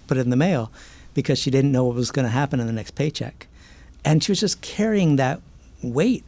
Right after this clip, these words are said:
with her in a way that, you know, most people wouldn't even think about it. You just send it off. But when you're living that life, everything becomes contingent, and you're always sort of waiting and juggling. And,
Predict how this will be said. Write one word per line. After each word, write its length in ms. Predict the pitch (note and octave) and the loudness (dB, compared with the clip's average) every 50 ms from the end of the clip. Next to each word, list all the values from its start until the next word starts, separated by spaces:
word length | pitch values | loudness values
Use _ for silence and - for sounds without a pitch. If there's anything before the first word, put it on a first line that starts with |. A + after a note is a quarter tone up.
| - - - - - | -20 -20 -20 -10 -6
with 220 | B2 A#2 A2 - - | -4 -4 -4 -4 -4
her 240 | A#2 G#2+ G#2 A2 - - - - - - - | -6 -6 -6 -8 -12 -18 -20 -20 -20 -12 -2
in 80 | - D3+ | 0 2
a 60 | D#3 | 4
way 180 | D#3+ D#3+ D#3+ D#3 | 4 4 4 4
that, 240 | D#3 D3+ D3+ - | 2 0 0 0
you 80 | - D3+ | -2 -2
know, 100 | C#3 B2 | 0 0
most 220 | B2 C3+ C3+ - | -2 -2 -2 -2
people 180 | - C#3+ C3+ C3 | -2 0 0 0
wouldn't 200 | B2+ C3+ B2 B2+ | -2 0 0 -2
even 220 | B2 A#2 A#2 A2+ G#2+ - - | -2 0 -2 -4 -4 -8 -4
think 160 | - F3 F#3+ | 0 0 0
about 200 | C3 A#2+ A2+ A2 | 0 0 -4 -4
it. 80 | A#2+ C3+ | -4 -6
You 100 | A2+ G#2+ | -8 -8
just 380 | A2 - - - - - - - - - | -8 -10 -12 -12 -14 -16 -20 -20 -20 -10
send 220 | - - C3 A#2 | -4 -2 0 0
it 80 | B2+ B2+ | 2 0
off. 240 | D3+ C#3 - - - | 0 0 -2 -4 -4
But 100 | C#3+ D3 | -2 2
when 140 | C3+ C3+ C3+ | 4 4 4
you're 100 | C3 B2+ | 4 2
living 580 | B2+ C3+ D3 F3 F#3+ F#3 G3 F#3 F3 D#3+ C#3+ - - - - - - - | 2 2 2 2 4 4 4 4 4 2 2 -2 -6 -16 -20 -20 -20 -8
that 260 | - B2+ B2 B2 D#3+ - | -4 -2 -2 -2 -4 -4
life, 460 | A2+ A2+ C3+ G#3 G#3 - - - - - - - - - - - - - - - - - - - - | -4 -4 -2 -4 -4 -8 -14 -20 -20 -20 -20 -20 -20 -20 -20 -20 -20 -20 -20 -20 -20 -20 -20 -8 -2
everything 580 | C#3 D3+ C#3 D3+ D3 C#3 - D3 B2 A#2 A2 | 0 2 2 2 0 0 -2 -2 -4 -2 -4
becomes 460 | G#2 A#2 - - - A#2 A2+ A2+ - - | -4 -6 -8 -6 -6 -6 -4 -4 -6 -6
contingent, 720 | - - A2+ - - C3 B2+ B2 - - G2 - - - - - | -4 -6 -4 -2 0 0 0 0 0 -4 -8 -12 -16 -18 -12 -8
and 120 | A#2+ A2+ | -6 -6
you're 140 | G#2+ A2 C3+ | -6 -6 -6
always 360 | - B2+ B2+ B2 B2 B2 - | -4 -2 0 0 0 -2 -2
sort 100 | - C3 | -6 -8
of 80 | A#2+ A2 | -8 -6
waiting 400 | G#2+ A2+ A#2 A#2 A#2 A#2 A2+ A2 | -2 0 0 0 0 -2 -2 -4
and 120 | G#2+ G#2 | -4 -4
juggling. 400 | - B2+ A2 G#2+ B2 A2+ G2+ F#2 - - - - - - - - - - - - - - | -4 -4 -4 -4 -4 -6 -6 -8 -12 -16 -20 -20 -20 -20 -20 -20 -20 -20 -20 -18 -6 -2
And, 420 | C3 B2+ B2 B2 B2 B2 B2 - | 0 0 2 2 2 0 0 -2